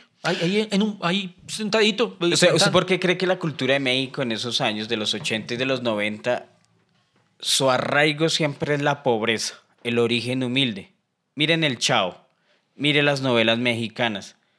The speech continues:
Speaker 2: mire la música de, de Vicente Fernández. No, no, no, no sé si era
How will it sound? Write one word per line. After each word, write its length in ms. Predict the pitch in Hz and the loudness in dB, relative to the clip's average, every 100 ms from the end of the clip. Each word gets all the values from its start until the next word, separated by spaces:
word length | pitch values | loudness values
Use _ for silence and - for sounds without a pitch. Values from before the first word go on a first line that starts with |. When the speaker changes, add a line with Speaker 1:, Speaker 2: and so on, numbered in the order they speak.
| _ | _
Speaker 2:
mire 280 | 117 131 127 | -4 0 0
la 200 | 139 123 | 0 -2
música 520 | 113 147 170 147 - | -2 -2 -2 -4 -2
de, 200 | 104 95 - - | -4 -4 -10 -8
de 120 | 110 | -6
Vicente 520 | 104 98 107 104 123 | -4 -4 -4 -4 -6
Fernández. 680 | 110 113 101 101 95 147 - _ - _ - - - _ _ _ _ _ _ _ - | -6 -4 -2 -2 -2 -6 -8 _ -20 _ -20 -20 -20 _ _ _ _ _ _ _ -10
No, 260 | 110 - - - | -8 -8 -12 -12
no, 320 | 110 110 95 | -8 -6 -4
no, 300 | 117 120 123 | -4 -4 -4
no 180 | 131 131 | -2 0
sé 180 | - 139 | 0 0
si 220 | - 151 | 0 4
era 840 | 147 143 147 147 135 113 98 90 | 4 4 2 2 2 0 -2 -6